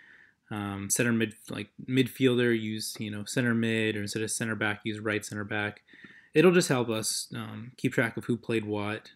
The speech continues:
Um, it'll help us for team of the season, things like that. So once you've picked all the positions for everybody, you're just gonna wanna click the started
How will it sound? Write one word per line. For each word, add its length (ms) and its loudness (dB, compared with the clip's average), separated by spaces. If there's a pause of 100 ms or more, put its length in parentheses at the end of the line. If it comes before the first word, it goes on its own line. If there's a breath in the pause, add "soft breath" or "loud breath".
(100)
Um, 200 -8
it'll 100 -4
help 120 -4
us 100 -4
for 100 -4
team 180 -4
of 80 -2
the 40 -4
season, 300 -6
things 240 -10
like 160 -10
that. 240 -10 (800 loud breath)
So 240 -4
once 220 2
you've 120 0
picked 180 2
all 100 4
the 80 2
positions 420 0
for 120 2
everybody, 640 0
you're 180 -4
just 180 -4
gonna 160 -2
wanna 220 -4
click 320 -6
the 140 -6
started 720 0